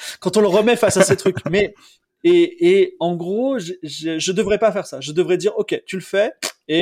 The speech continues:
euh, et on fait les, on voit, on voit où ça nous mène. » Et donc, le, je pense que le maître de jeu ultime, c'est un gars qui dit oui. Moi, j'ai des contraintes de temps et j'ai des contraintes de scénario aussi. Donc, euh, je peux pas dire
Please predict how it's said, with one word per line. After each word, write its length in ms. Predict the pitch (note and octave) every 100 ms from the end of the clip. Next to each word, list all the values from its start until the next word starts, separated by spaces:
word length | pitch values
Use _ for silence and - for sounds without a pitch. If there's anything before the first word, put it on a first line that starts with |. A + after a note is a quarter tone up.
| F3
euh, 200 | D#3+ D3 C#3 - _ -
et 140 | F#3 -
on 100 | F3+
fait 140 | B3+
les, 100 | A#3
on 80 | G3+
voit, 240 | E3+ A3+ F#3
on 60 |
voit 160 | E3 A3
où 40 |
ça 160 | - G3
nous 120 | F#3
mène. » 260 | F3+ D3 - _ _ _ D#3
Et 140 | D#3+
donc, 260 | G3+ F#3 -
le, 360 | F3 F3+ G3 D#3+
je 140 | F3 F#3
pense 280 | G#3 A#3+ -
que 80 |
le 140 | F3+ D#3+
maître 320 | F3+ G#3 G3+
de 140 | F3
jeu 140 | D#3+ E3+
ultime, 500 | D#3+ - G#3+ G#3+ - _ _ _ _ _
c'est 200 | - -
un 160 | D#3 D#3+
gars 240 | D#3+ G3+
qui 160 | G#3+ D#3
dit 160 | C#3+
oui. 300 | D#3 D3 C#3+ -
Moi, 160 | D#3 F#3
j'ai 140 | F3+
des 120 | D3
contraintes 420 | E3 F3 F3+ E3+
de 100 | C#3
temps 460 | D3 F3+ F3 F3+ F3+ F3
et 80 |
j'ai 100 | C3
des 80 | C3
contraintes 320 | C3 D3 D#3+
de 80 | D3+
scénario 440 | C#3+ D3+ D3 D#3 E3+
aussi. 420 | D#3 - F#3+ - _ _ _ C3
Donc, 360 | D3 E3 -
euh, 500 | D3+ C3+ C3 C3 B2+ C3+
je 100 | -
peux 140 | D#3
pas 160 | F3+ F3
dire 240 | D3